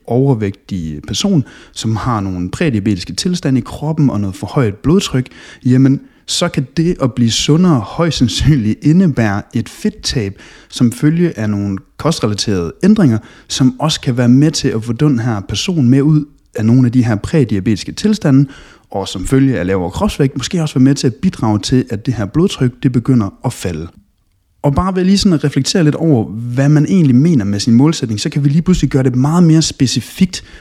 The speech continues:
Og ved at gøre det meget mere specifikt, hvad vi mener med eksempelvis at blive sundere, jamen så får vi også kastet lys over, hvad det egentlig helt præcis er, vi skal have fokus på. På den måde, så kan vi også i en travl hverdag meget nemmere kanalisere vores energi over i de ting, som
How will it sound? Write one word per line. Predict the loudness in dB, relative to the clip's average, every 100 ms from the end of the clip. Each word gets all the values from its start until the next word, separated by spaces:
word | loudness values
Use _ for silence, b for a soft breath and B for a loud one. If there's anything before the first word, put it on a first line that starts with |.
| B
Og | -2
ved | 2
at | 2
gøre | 2
det | 2
meget | 4 4 4
mere | 4 2
specifikt, | 0 -2 -2 -4 -4
hvad | 0
vi | 0 2
mener | 4 4 4 0 -2
med | 0 0 -2
eksempelvis | -6 -6 -4 0 0 -2
at |
blive | -6
sundere, | -6 -2 0 0 B B B
jamen | -2 0
så | -2
får | -2 -2
vi | 0
også | 0 -2
kastet | -4 -6 -2 -2 0
lys | 2 2 2
over, | -2 -2
hvad | -2 -2
det | -4 2
egentlig | 4 4 2
helt | 0 -2 0
præcis | -2 0 0 0 -4
er, | 0 0
vi | -2
skal | -6 -6
have | -8
fokus | 0 0 0 -4
på. | -10 -10 b b b b
På | 2
den | 4
måde, | 2
så | 2
kan | 2
vi | 2
også | 2 0
i |
en | 0
travl | -2 -2 0
hverdag | 0 0 0 -2
meget | -2 0 2
nemmere | 2 2 2
kanalisere | 0 2 2 2 0 2
vores | 0
energi | 2 2 2 0 -2 0
over | 2 4
i | 2 -2
de | -2
ting, | -2 -2 -4 -4 -4
som | 0 0